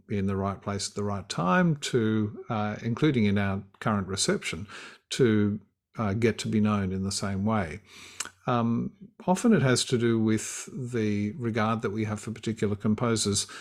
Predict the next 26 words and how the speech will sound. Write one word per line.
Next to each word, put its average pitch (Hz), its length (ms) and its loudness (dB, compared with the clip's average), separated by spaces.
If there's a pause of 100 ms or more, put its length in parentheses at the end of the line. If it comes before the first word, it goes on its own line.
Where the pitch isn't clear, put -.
(300)
just - 320 2
for, 113 520 2 (260)
uh, 107 180 -2
historical 107 600 0
reasons. 117 600 -2
For 127 100 -4
example, 107 380 -2
Handel, 113 580 0 (480)
uh, 104 140 -2
we 110 140 2
now 101 180 2
know 101 220 2
as 98 120 -2
a 101 80 -2
wonderful 98 400 -4
opera 139 240 0
composer, 95 720 -4 (100)
but, 107 560 0 (220)
uh, 110 160 2
his 110 180 0
operas 107 440 0
were 98 380 0 (180)
not 113 240 0
known 101 240 0
at 95 100 0
all, 117 500 4